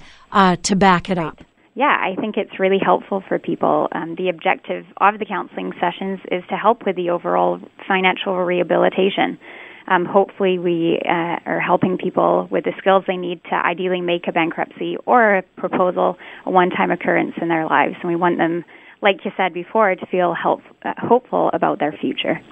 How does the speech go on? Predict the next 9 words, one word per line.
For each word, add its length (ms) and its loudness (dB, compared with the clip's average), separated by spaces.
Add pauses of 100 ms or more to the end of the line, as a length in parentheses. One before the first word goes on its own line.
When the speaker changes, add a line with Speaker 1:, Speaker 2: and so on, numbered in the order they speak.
(600)
Speaker 1:
Now, 340 6
I 140 6
bet, 500 4 (300)
um, 480 6
that's, 600 2 (320)
that's 240 2
not 240 8
the 80 2
case 640 4